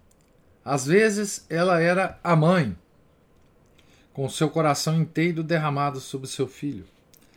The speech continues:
alegrando-se por tudo o que, o que era, por tudo o que tinha, por tudo o que podia fazer ou sofrer, simplesmente como matérias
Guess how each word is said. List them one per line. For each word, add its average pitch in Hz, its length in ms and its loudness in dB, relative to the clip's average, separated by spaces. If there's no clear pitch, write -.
alegrando-se 165 800 2
por 160 240 -6
tudo 208 380 -4
o 185 40 -4
que, 156 440 -2
o 135 80 -8
que 131 220 -4
era, 160 360 0
por 151 160 -2
tudo 190 300 2
o - 20 2
que 143 160 -12
tinha, 165 540 -4
por 160 160 0
tudo 202 260 0
o - 20 -6
que 170 120 -4
podia 147 360 0
fazer 139 520 0
ou 131 80 -4
sofrer, 131 520 -2
simplesmente 180 760 0
como 175 240 0
matérias 160 840 0